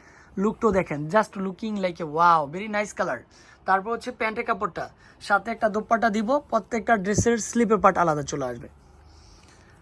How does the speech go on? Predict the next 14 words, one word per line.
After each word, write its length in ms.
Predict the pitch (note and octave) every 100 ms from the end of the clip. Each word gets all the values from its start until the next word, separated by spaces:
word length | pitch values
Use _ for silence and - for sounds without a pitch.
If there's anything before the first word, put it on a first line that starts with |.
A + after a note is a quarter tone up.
| - _ - - -
আগামীকালকে 640 | D#3 F#3+ A#3 A#3 B3 A#3+ A#3
কিন্তু 180 | B3+
হচ্ছে 180 | B3+ B3+
কারাকারি 440 | A#3+ A3+ A3 A#3+ B3
অফার, 340 | A3 A#3+ C4
সবাই 360 | B3 A3 G#3+ G#3+
কিন্তু 180 | A#3
হচ্ছে 180 | A#3 -
দেখবেন 360 | G#3+ G#3+ G#3 G3+
শপে 340 | - G3 A#3+
এসে 320 | A3+ - G#3+
ভরে 300 | C3+ D#3 G#3+
যাবে 240 | G#3+ F#3+ C#3+
যে 200 | D#3